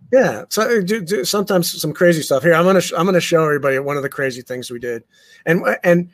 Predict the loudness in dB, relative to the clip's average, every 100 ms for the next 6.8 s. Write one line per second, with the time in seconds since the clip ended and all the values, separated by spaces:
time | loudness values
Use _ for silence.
0 | _ 2 6 6 6 2 -2 -4 -2 0
1 | 0 0 -4 -8 -14 _ _ _ -8 -2
2 | 0 0 -2 -6 -10 _ _ 0 2 4
3 | 4 4 4 4 0 0 -2 -4 -2 -2
4 | -2 -2 0 0 0 -2 -2 -2 -4 -10
5 | -20 -8 -6 -2 -2 -2 -4 -2 -2 -2
6 | _ _ _ _ _ 2 2